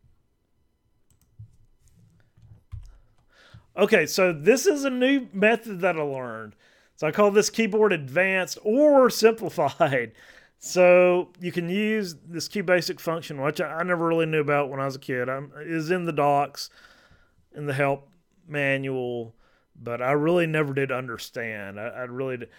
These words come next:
I didn't even know what hexadecimal was when I was a kid, but, uh, you can see some examples of hexadecimal here.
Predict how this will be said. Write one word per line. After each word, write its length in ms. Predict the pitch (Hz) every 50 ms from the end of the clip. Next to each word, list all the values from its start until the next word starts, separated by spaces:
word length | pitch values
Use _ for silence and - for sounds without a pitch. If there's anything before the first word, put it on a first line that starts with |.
| - _ _
I 80 | - 180
didn't 120 | 233 269
even 100 | 254 220
know 80 | 214 202
what 160 | 190 180 165
hexadecimal 680 | 160 160 123 - - 151 135 135 131 - - 123 120
was 360 | 117 110 110 113 110 104 101
when 80 | 113 113
I 80 | 113
was 100 | 113 107
a 60 | 104 101
kid, 440 | - 113 107 104 104 98 98 98 98 _ _ - 101
but, 160 | 104 101 95 _ _ -
uh, 240 | 110 104 101 101 101 87 -
you 80 | 127
can 100 | 131 135
see 160 | - - 143
some 200 | 127 - 139 127
examples 520 | 123 127 113 135 139 135 131 120 - 131 117
of 120 | 120 110
hexadecimal 640 | - 135 127 - - - 127 123 123 110 - 113 110
here. 160 | 113 113 107